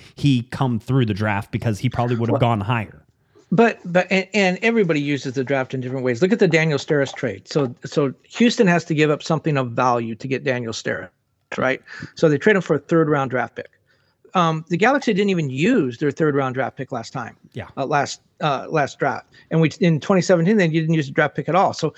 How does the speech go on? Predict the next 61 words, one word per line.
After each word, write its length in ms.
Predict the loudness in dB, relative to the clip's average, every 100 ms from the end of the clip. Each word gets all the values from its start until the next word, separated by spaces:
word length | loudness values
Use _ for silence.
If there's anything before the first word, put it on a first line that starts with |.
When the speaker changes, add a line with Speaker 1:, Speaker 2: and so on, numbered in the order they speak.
| -16 _
Speaker 2:
they 140 | 2
get 120 | 4 2
a 80 |
draft 300 | 2 0 0
pick 160 | -2 -6
for 80 | -8
Steres. 420 | -4 0 0 -2
Everyone 260 | -6 -6 -6
says, 180 | -2
"Oh, 140 | 0 0
that, 200 | 0 -2
look 140 | -6
at 60 | 0
that. 200 | 0 0
They 80 | -4
got 140 | -4
something 240 | -4 -6
of 60 | -2
value." 260 | 0 0 0
No, 320 | 0 0 -2
I 60 | -4
bet 240 | -4 -8
you 60 | -4
they 80 | -2
don't 160 | -2
make 120 | -4
a 60 | -8
third 340 | -6 -4 -4 -6
<laughs> 0 |
round 140 | -4
draft 220 | -2 -2
pick 160 | -4 -8
this 180 | -10 -6
year 160 | -8
either. 140 | -8 -12 -14
Speaker 1:
Yeah, 260 | -2 -2 -2
I, 220 | -6 0
I 20 |
mean, 280 | 2 4 2
and 340 | -2 0 0
so 400 | 0 -2 -2 -4 -6
you 180 | -4 0
look 180 | 0
at 80 | -2
this, 220 | -4 -4
and 100 | -4
I 60 | -2
have 180 | 0 0
all 240 | -2 -4
the 140 | -6 -6
L 100 | -6
A 60 |
Galaxy's 360 | -6 -6 -8 -10
draft 260 | -8 -10
picks. 140 | -12 -10
We 120 | -8
can 100 | -8
tell 160 | -8 -8
you 100 | -8
about 220 | -10 -12
it, 140 | -14